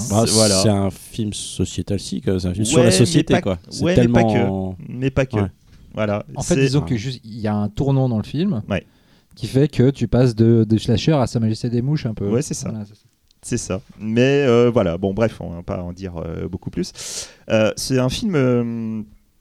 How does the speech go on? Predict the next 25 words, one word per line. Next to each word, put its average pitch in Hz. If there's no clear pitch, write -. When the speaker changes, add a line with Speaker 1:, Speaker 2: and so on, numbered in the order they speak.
Speaker 2:
assez 127
difficile 151
à 123
trouver. 110
Euh, 95
il 95
y 98
a 101
un 101
moment, 110
je -
crois 127
que -
c'est -
Synapse 131
qui -
devait 101
sortir 107
un 101
Blu-ray, 104
ils 87
l'ont 87
toujours 123
pas -
fait. 120